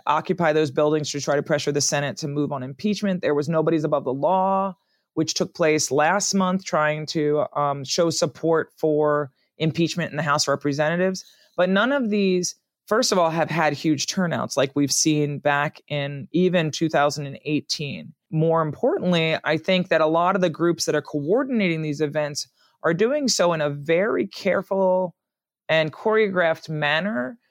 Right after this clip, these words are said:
so that people don't lose their focus on the election and the focus on the primaries. And I think most of the groups, that is their sole focus right now.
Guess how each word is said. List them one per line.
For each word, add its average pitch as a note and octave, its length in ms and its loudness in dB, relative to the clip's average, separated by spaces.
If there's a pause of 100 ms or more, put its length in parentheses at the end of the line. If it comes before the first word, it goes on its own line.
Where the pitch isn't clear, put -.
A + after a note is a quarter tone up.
(120)
so F3+ 220 0
that E3+ 80 2
people G#3 340 0
don't F3+ 320 0
lose F3+ 720 0
their D#3+ 140 2
focus F#3+ 480 0
on D3+ 260 0
the D3 80 -4
election A2+ 600 -4
and D3 140 -4
the C#3+ 60 -2
focus E3 420 -2
on D3+ 60 -4
the C#3 80 -4
primaries. B2 760 -4
And D#3 140 -2
I D3 80 0
think D3+ 220 -6
most E3+ 340 0
of A3 100 0
the F#3+ 100 2
groups, D#3 340 -2 (160)
that D#3 240 2
is D3+ 280 0
their C#3+ 400 0
sole E3 440 0
focus - 480 -6
right C3+ 200 -6
now. F2+ 280 -14